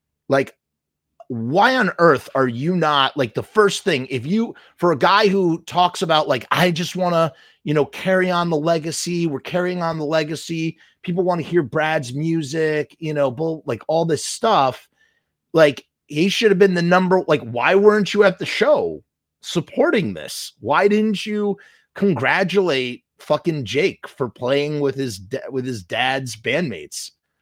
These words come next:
It, 'cause it's bad for business. It just looks terrible, dude. Terrible, terrible look. And then he releases this statement,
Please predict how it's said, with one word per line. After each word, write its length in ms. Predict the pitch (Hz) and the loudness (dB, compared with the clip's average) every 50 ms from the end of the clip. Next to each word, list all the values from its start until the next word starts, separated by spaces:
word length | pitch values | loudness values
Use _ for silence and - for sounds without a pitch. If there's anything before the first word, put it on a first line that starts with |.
| _ _ _ _ _ _ | _ _ _ _ _ _
It, 220 | - 139 123 - - | -8 -8 -8 -8 -4
'cause 160 | - 135 120 | -4 -2 -2
it's 140 | 127 101 - | -4 -6 -10
bad 320 | 95 - 113 117 131 131 - | -4 -2 0 0 0 -2 -2
for 160 | - 147 113 | -4 -4 -4
business. 460 | 90 95 117 120 - 185 185 - - - | -2 -6 -6 -6 -4 -4 -4 -4 -4 -6
It 120 | 120 113 | -6 0
just 200 | - 208 - - | 0 -2 0 4
looks 280 | 190 196 190 - - - | 4 2 2 2 -4 -14
terrible, 560 | - - 113 143 185 262 226 120 92 90 90 | -12 -4 2 4 4 4 4 2 -2 -6 -10
dude. 340 | 71 95 95 104 143 175 170 _ _ _ _ _ _ _ | -8 -8 -4 -2 -2 -2 -2 _ _ _ _ _ _ _
Terrible, 500 | - - - - 214 240 247 247 240 254 | -16 -12 -4 2 6 6 6 6 4 2
terrible 480 | - - - 214 214 220 214 202 208 202 | -4 -4 -2 0 2 4 4 4 4 6
look. 280 | 247 240 135 - - _ _ _ _ _ _ _ _ | 6 4 4 4 0 _ _ _ _ _ _ _ _
And 240 | 139 151 165 170 160 | -4 -4 -4 -2 4
then 440 | 185 208 247 214 120 95 - - _ _ _ _ _ _ _ _ _ _ | 4 6 6 6 2 0 -4 -12 _ _ _ _ _ _ _ _ _ _
he 160 | _ _ 151 160 | _ _ -4 -2
releases 540 | 156 156 156 170 175 165 - 165 131 110 | 0 2 2 2 2 2 0 -4 -6 -4
this 160 | 123 143 - - | -4 -4 -4 -4
statement, 420 | - - 165 143 127 123 120 | -2 0 0 0 0 -4 -8